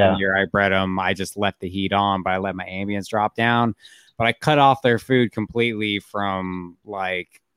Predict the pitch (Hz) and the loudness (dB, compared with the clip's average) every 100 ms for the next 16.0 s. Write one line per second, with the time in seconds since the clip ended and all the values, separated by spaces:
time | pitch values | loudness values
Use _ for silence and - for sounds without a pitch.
0 | _ _ _ _ _ - 107 107 98 107 | _ _ _ _ _ -4 0 0 0 0
1 | 107 107 104 104 101 98 - 98 92 90 | 0 0 2 2 0 -2 -6 -4 -4 -4
2 | 87 82 92 _ 90 87 82 80 90 95 | -8 -12 -20 _ -6 -6 -12 -12 -12 -12
3 | 95 _ _ _ - 113 113 95 95 92 | -14 _ _ _ 0 2 2 0 -2 -4
4 | 90 87 87 95 95 92 95 95 95 92 | -6 -6 -4 -4 -2 -2 -2 -2 -4 -6
5 | 92 95 - 104 101 95 90 98 92 104 | -6 -8 -4 -2 0 -2 -6 -8 -8 -10
6 | 87 92 95 90 - 90 92 92 95 117 | -10 -8 -8 -8 -10 -4 0 0 0 2
7 | 113 113 104 101 92 95 107 104 95 90 | 2 2 0 0 0 -2 0 0 0 -4
8 | 90 98 92 90 87 90 90 90 90 92 | -4 0 0 0 -4 -8 -10 -10 -8 -8
9 | 90 90 92 82 95 87 - - 95 92 | -8 -10 -12 -12 -12 -12 -14 -10 -8 -6
10 | 92 95 _ - 110 - 117 107 98 92 | -8 -10 _ -2 0 2 2 2 0 -2
11 | - - 117 107 - 101 - 101 95 92 | -4 0 0 0 0 -2 -2 -4 -4 -4
12 | 85 98 98 95 92 92 95 90 80 98 | -4 -2 0 -2 -4 -6 -6 -8 -4 -2
13 | 95 87 - 101 95 - 95 90 90 92 | -2 -4 -4 -2 -2 -4 -6 -4 -6 -4
14 | 92 90 90 90 87 - 104 95 95 98 | -6 -6 -6 -6 -6 -6 -6 -6 -6 -6
15 | 95 90 - 98 92 - 95 87 87 | -6 -8 -6 -4 -4 -6 -8 -8 -10